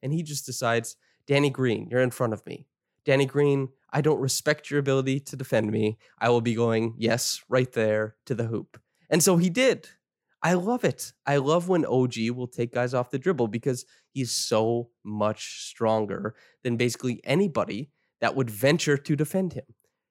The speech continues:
He can bully guys, and the more confident he gets in his bully ability, the better for the Raptors. And then, so this is where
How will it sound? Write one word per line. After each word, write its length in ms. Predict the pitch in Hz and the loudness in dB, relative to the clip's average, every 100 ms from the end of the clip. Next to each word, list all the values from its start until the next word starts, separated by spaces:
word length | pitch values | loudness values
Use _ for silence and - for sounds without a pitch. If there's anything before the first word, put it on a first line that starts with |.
| _ | _
He 180 | 135 220 | -2 -2
can 220 | - 220 | 2 0
bully 300 | 165 226 190 | 2 0 -2
guys, 440 | 110 57 - - - | -4 -6 -8 -16 -8
and 300 | 127 127 127 | -4 -4 -2
the 80 | 123 | -4
more 340 | 107 120 170 | -4 -2 -2
confident 640 | 175 - 202 202 180 175 160 | -2 -10 -8 -8 -12 -12 -12
he 100 | 160 | -12
gets 440 | 170 160 143 - | -6 -4 -4 -6
in 240 | - 127 123 | -4 -2 0
his 260 | 131 117 | -2 -2
bully 460 | 110 135 151 151 131 | -4 0 2 4 2
ability, 640 | 117 151 143 110 - - _ _ _ _ | 4 2 2 0 -4 -12 _ _ _ _
the 100 | - | -4
better 340 | 117 135 127 113 | 2 4 4 2
for 140 | - | -2
the 100 | 117 | -2
Raptors. 580 | 117 120 - - - - _ _ _ | 2 0 -2 -12 -20 -20 _ _ _
And 140 | - 143 | -2 2
then, 100 | 143 | 2
so 240 | - 123 | 2 2
this 280 | 110 147 151 | 2 0 0
is 120 | 120 | -2
where 440 | 117 110 104 - | 0 2 2 -2